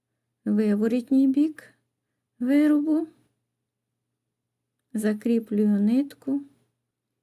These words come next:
Надіюся, це відео додасть вам багато цікавих творчих ідей. З вами була Оксана Благута.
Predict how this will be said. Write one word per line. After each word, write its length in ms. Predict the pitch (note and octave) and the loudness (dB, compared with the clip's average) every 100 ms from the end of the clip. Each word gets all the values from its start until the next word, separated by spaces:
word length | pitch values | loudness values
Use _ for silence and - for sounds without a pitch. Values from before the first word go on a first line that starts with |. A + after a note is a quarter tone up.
| _ _ - | _ _ -8
Надіюся, 800 | G#3+ A3+ A3+ A#3+ A#3 - A3 A3 _ _ _ - | -4 -2 0 -2 -2 -6 -6 -8 _ _ _ -12
це 200 | - A#3 | -4 -2
відео 360 | A#3 C#4+ C4 A#3 | 0 0 0 -2
додасть 500 | A3+ A3 A3+ - - | -4 -4 -6 -6 -4
вам 180 | G#3+ | -2
багато 600 | G3 G3+ A3+ C#4+ C#4+ D#4 - | -2 -4 -4 -6 -6 -10 -10
цікавих 840 | - A3 - G3+ A#3 B3 B3+ _ _ | -10 -10 -6 -6 -6 -8 -12 _ _
творчих 640 | G#3+ G#3 G#3 - A#3 - - | -8 -6 -6 -10 -16 -16 -10
ідей. 460 | A#3 A3+ F#3+ G#3 _ _ _ _ _ _ _ _ - | -8 -8 -10 -12 _ _ _ _ _ _ _ _ -10
З 140 | A3 | -6
вами 380 | A#3 A#3+ G#3+ G3+ | -2 -2 -2 -2
була 480 | G#3 G#3 G#3+ B3+ D4 - _ _ _ | -2 -2 -2 -4 -6 -12 _ _ _
Оксана 640 | - G#3+ - - G3 G#3+ A3+ | -12 -10 -12 -8 -6 -4 -4
Благута. 680 | A#3 A3 A3 G3+ G3+ A#3 | -4 -6 -6 -8 -10 -14